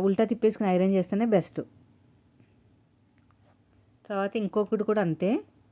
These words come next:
ఇలా చిన్న చిన్నగా పెట్టేసుకుని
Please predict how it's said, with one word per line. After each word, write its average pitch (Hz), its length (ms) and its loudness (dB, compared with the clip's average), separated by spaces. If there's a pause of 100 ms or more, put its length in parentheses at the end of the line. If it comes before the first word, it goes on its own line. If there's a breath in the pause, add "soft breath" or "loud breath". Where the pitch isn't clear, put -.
(920)
ఇలా - 180 -12 (100)
చిన్న 175 200 -8
చిన్నగా 190 560 -2 (340)
పెట్టేసుకుని 240 520 -4